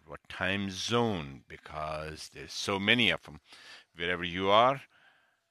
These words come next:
stay happy, stay blessed, and be strong. After all, I'm here to empower your inner self. That's my objective, that's my goal, and that's what this podcast is about.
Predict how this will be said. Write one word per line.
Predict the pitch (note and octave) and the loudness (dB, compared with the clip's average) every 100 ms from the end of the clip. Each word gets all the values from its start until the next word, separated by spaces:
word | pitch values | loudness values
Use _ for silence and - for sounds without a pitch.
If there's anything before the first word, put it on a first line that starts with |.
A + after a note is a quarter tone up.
| _ _ | _ _
stay | - - A2 | -12 -2 0
happy, | F#2 F2+ E2+ D#2+ D2 | 2 2 0 -4 -10
stay | - - - E2 | -4 -4 -2 -4
blessed, | C#2+ D2+ D2+ E2 - - - | -4 -4 -4 -4 -6 -10 -14
and | D#2 D3 C#2+ C#2+ - _ _ | -12 -10 -12 -18 -20 _ _
be | - F#2 | -6 0
strong. | - - D#2+ C#2 D2 _ - - - | 0 0 -2 -4 -12 _ -20 -12 -2
After | A2 - - - | -2 -2 -8 -8
all, | - B2+ C3+ C#3 - | 6 10 10 8 4
I'm | G#2+ F#2 | -4 -4
here | F2 C#3+ A#2+ D#2 F2+ - - | 0 4 4 2 -6 -16 -16
to | - | -10
empower | F2+ F2 - A#2+ A#2 | -10 -8 -4 -2 -2
your | A2 G2+ - | -8 -10 -10
inner | B2 C3 C3+ | -10 -12 -12
self. | - - A2+ G1+ - - - - - - - _ _ _ _ | -12 -4 -4 -4 -14 -16 -16 -16 -18 -20 -20 _ _ _ _
That's | E2+ E2+ - | -4 -4 -4
my | D#2 | -8
objective, | C#2+ - F#2+ F#2+ - A2 G#2 | -8 -10 -6 -6 -6 -10 -6
that's | D#2 D2+ - | -8 -8 -10
my | D2 C#2+ - | -14 -14 -6
goal, | A2+ B2+ C3+ - | -2 0 0 -4
and | F#2 D#2+ D2+ | -8 -10 -4
that's | F#2 F#2+ - | -2 -2 -4
what | G#2+ - | -8 -8
this | G#2 - | -14 -18
podcast | - G#2 G2+ - A#2 - | -10 -8 -8 -8 -8 -6
is | C3+ | -8
about. | D3+ D#3 - | -2 -2 -2